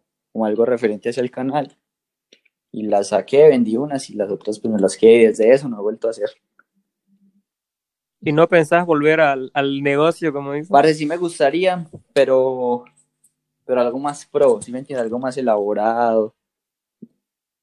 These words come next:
Speaker 1: Si es, por ejemplo, para mí, pues sí hago yo hasta el diseño y hago cualquier cosa y yo estampo mis camisetas.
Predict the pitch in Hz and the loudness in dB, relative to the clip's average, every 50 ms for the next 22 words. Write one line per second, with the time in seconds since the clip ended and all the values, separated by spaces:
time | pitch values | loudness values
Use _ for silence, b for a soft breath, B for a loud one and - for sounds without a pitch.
0 | _ _ _ _ - - 139 139 135 - 175 175 170 147 - 170 165 180 160 139 | _ _ _ _ -8 0 0 0 2 4 4 4 4 2 0 0 4 4 4 4
1 | 127 139 156 180 196 196 185 - _ _ _ _ _ _ _ _ _ _ _ _ | 4 2 -2 -2 -2 -4 -8 -16 _ _ _ _ _ _ _ _ _ _ _ _
2 | _ _ _ _ _ - - _ - 120 107 - 120 117 113 117 117 135 131 135 | _ _ _ _ _ -18 -12 _ 0 0 0 2 4 4 4 6 6 4 4 4
3 | 135 123 - - 131 131 117 107 98 - 104 104 117 120 120 120 113 104 101 104 | 4 2 2 -2 -6 -6 -6 -8 -8 -8 -8 -8 -8 -8 -6 -4 -4 -4 -2 -4
4 | 113 113 - 113 - - 101 - _ - 117 123 131 117 110 101 101 95 - - | -6 -4 -6 -8 -6 -6 -8 -6 _ 0 0 2 4 2 2 2 0 -2 -4 -2
5 | - 113 113 - 117 117 104 - 110 104 98 87 113 - - - - _ | -8 -8 -6 -6 -6 -8 -6 -6 -6 -6 0 0 0 0 0 -6 -12 _